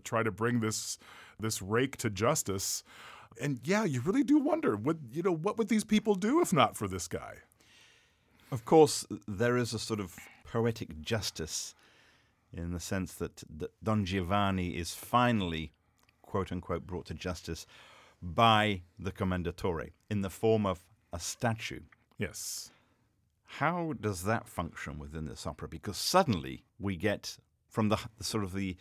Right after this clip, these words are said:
Speaker 2: the hyper-realism of Don Giovanni seducing all these women and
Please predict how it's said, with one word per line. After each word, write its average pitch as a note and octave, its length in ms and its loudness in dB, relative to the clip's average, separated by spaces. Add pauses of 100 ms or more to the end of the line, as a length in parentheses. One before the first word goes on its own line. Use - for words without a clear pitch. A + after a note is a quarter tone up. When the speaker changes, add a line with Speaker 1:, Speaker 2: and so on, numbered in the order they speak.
(140)
Speaker 2:
the G2+ 60 -2
hyper-realism G2+ 1160 2
of E2+ 140 -2
Don G#2+ 260 4
Giovanni F#2+ 640 0
seducing G2 640 0
all F#2 140 2
these F2 240 -2
women F#2+ 260 0
and E2 260 -6